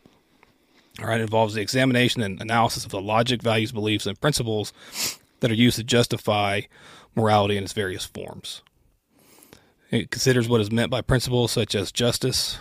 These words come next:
uh, public interest, or implications for conduct in particular situations, or how one might argue for one principle over another, such as a lot of people argue, when does life start?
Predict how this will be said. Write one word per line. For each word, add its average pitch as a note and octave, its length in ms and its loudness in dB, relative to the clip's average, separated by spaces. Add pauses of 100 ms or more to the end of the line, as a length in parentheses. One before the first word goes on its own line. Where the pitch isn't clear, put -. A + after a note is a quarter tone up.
(440)
uh, G2+ 180 -6
public G2+ 360 -2
interest, A2+ 420 -2
or G2 40 -4
implications A2 540 -2
for F#2 100 -10
conduct G#2+ 500 -2
in G#2+ 160 -10 (380)
particular G#2+ 300 -6
situations, - 720 -10 (680)
or G2 80 0
how G#2+ 160 2
one G#2 180 0
might G2+ 260 -4
argue A2 300 2
for G#2 160 -4
one A2+ 200 0
principle G#2+ 400 -4
over G2+ 200 -2
another, A#2+ 480 0 (800)
such - 320 -2
as G2 480 -4
a - 60 -4
lot G#2+ 60 0
of - 60 -2
people A2 160 -6
argue, F#2+ 480 -4 (920)
when A2 120 -2
does - 160 -10
life - 200 -10
start? G2 300 -8